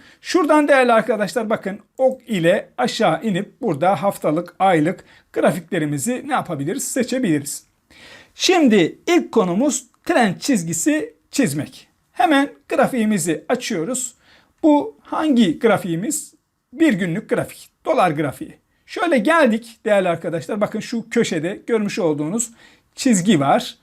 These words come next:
Hemen buradaki trend çizgimizi seçiyoruz.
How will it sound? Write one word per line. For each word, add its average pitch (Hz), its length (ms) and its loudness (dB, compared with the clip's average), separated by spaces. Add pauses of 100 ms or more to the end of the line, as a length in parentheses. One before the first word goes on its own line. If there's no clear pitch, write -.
(300)
Hemen 247 420 2
buradaki 208 440 -2
trend 240 300 2
çizgimizi 170 760 -2 (140)
seçiyoruz. - 640 -4